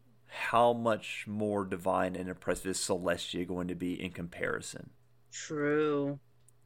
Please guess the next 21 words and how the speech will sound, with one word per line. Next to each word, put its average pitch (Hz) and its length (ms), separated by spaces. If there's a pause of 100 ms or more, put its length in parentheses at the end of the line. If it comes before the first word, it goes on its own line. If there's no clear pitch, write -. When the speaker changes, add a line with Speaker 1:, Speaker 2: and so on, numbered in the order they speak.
(280)
Speaker 1:
Because 107 600 (300)
we 131 180
already 165 340
saw, 101 680 (360)
like, 98 380 (680)
how 131 260
much 123 360
power, 98 600
like, 92 420
the, 98 680 (400)
the 107 100
dragon 98 500
sovereigns 87 480
can 92 160
have 92 460 (100)
over 107 320
the 101 180
archons, 92 640
like, 87 260
with 90 280
Apep, 95 560